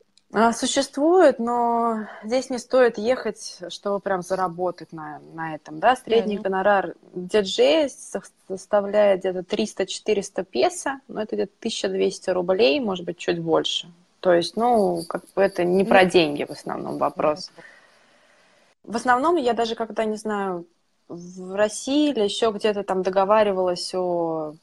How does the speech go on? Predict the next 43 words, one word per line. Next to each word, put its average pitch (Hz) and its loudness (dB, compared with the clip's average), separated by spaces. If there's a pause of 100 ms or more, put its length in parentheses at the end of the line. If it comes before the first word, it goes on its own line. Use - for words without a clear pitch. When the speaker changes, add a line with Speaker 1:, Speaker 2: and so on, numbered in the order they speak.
(160)
Speaker 1:
о - -4
том, 202 -2
что 202 -6
вы 185 -4
диджеете, 202 0
я 208 0
никогда 214 0
не 202 0
спрашивала - -2
про 156 -4
оплату, 247 2
потому - -8
что, - -14
ну, 196 -6
про - -6
меня 202 0
это, 180 -4 (600)
как - -14
в 170 -12
моем 214 2
случае, 262 2
это 202 -4
н-, 196 -2 (200)
не 214 2
был 202 4
тот 202 0
вариант, 202 2
чтобы 180 -2
прям 180 -2
вот 175 -2
заработать, 165 2
вот, - -14
что - -6
вот 156 -6
мне 175 2
нужны 180 2
эти 170 -2
две 160 4
тысячи, 170 -2
две 165 2
с 170 -8
половиной 170 2
рублей. 196 2